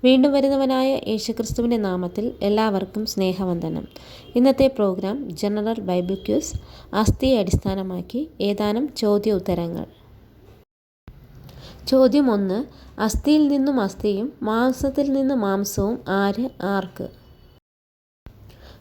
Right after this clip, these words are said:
ഉത്തരം ഹൗവ ആദാമിന്. ഉൽപ്പത്തി രണ്ടാം അധ്യായം ഇരുപത്തിമൂന്നാം വാക്യം.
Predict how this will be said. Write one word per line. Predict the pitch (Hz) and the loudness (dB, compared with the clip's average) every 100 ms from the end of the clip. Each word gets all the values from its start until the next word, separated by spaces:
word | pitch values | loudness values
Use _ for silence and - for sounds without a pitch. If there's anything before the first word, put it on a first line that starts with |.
| - 240 | -4 0
ഉത്തരം | 220 247 196 214 262 - - | 2 4 2 2 -4 -10 0
ഹൗവ | 214 214 226 247 - 196 | 2 4 0 -2 -2 0
ആദാമിന്. | 190 208 202 185 156 - - - - | 2 0 0 -2 -6 -10 -20 -10 -2
ഉൽപ്പത്തി | 214 220 240 277 277 | -2 0 0 2 2
രണ്ടാം | 196 196 214 214 | 2 2 2 0
അധ്യായം | 202 226 254 196 | 0 0 0 0
ഇരുപത്തിമൂന്നാം | 202 202 196 180 190 180 | -2 0 0 0 0 -2
വാക്യം. | 160 160 170 | -4 -6 -12